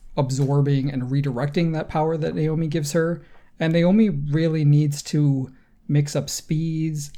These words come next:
and the height of the ball. And it's not ne-, necessarily something she loves to do.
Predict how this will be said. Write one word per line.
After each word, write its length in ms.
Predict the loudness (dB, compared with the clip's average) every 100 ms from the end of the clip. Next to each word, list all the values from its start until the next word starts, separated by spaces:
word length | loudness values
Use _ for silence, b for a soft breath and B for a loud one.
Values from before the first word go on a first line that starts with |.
| -6
and 280 | -4 -4 -4
the 60 |
height 300 | -2 2 2
of 120 | 2
the 60 | 0
ball. 540 | -2 -2 -2 -4 -6 B B B -2
And 80 |
it's 160 | -2 0
not 160 | 0 2
ne-, 160 | -2
necessarily 720 | -2 0 0 0 0 0 2
something 320 | 0 0 -2 -2
she 160 | -2
loves 320 | -2 -4 -6
to 140 | -10 -12
do. 420 | -10 -12 -14